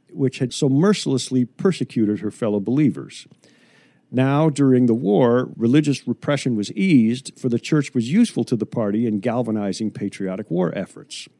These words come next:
And this, in a handwritten list of a hundred and fifty-three pieces that she broadcast from July nineteen forty-one to June nineteen forty-three, we see how her repertoire emphasized the patriotic, from Glinka to Rachmaninoff,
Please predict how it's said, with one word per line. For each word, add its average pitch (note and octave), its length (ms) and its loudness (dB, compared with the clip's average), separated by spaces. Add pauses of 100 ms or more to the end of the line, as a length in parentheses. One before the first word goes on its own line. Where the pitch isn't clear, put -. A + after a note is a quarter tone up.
(100)
And A#2 200 -4
this, B2+ 460 2 (680)
in B2+ 140 2
a A#2 40 4
handwritten E3 560 4
list D3 300 2
of A2+ 60 0
a A2 60 0
hundred E3 260 0
and C#3 100 2
fifty-three B2+ 460 -2
pieces B2+ 580 -2 (280)
that G#2+ 140 -2
she - 140 -2
broadcast B2 640 0
from G#2+ 140 -4
July A2+ 380 -2
nineteen C3+ 320 0
forty-one A#2 540 0
to A#2 120 -2
June A#2+ 260 2
nineteen A#2 300 0
forty-three, G#2+ 840 -2 (480)
we B2 100 2
see G#3 300 4
how D#3+ 240 2
her A#2+ 120 0
repertoire C3+ 560 -2
emphasized B2 640 -4
the G#2+ 60 -4
patriotic, G#2+ 800 -4 (180)
from G#2 240 -4
Glinka D3+ 500 2
to - 100 -14
Rachmaninoff, B2 840 -2